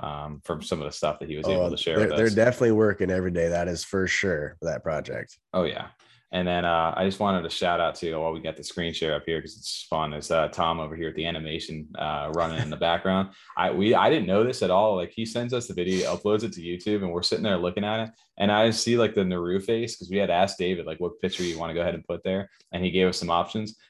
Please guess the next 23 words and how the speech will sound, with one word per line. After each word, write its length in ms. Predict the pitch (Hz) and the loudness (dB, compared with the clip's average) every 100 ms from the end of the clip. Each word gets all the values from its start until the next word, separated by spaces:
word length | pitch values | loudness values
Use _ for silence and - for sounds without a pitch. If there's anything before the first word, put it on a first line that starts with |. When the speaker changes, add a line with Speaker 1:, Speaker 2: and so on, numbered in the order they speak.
| - | -10
Speaker 1:
And 120 | 95 | -2
Tom 260 | 110 107 113 | 4 4 6
lays 220 | 110 98 | 4 4
this 180 | 98 104 | 0 2
one 100 | 92 | 0
out 200 | 85 82 | 0 0
there, 100 | 87 | -2
and 140 | 85 | 0
all 100 | 92 | 2
of 60 | 92 | 2
a 20 | |
sudden 280 | 101 95 85 | 0 -2 -2
the, 340 | 82 80 78 | -2 -2 -4
the 160 | - 76 | -6 -2
animation 540 | 101 95 92 110 87 | 0 2 2 0 -4
starts 260 | - 87 80 | -2 -2 0
happening 380 | 87 87 87 80 | 0 0 -4 -8
on 100 | 78 | -8
the 60 | |
mouth. 320 | 78 85 87 82 | -4 2 2 2
It 80 | |
starts 260 | - 90 90 | -2 -2 -2
moving. 400 | 90 98 110 120 | -2 0 0 -4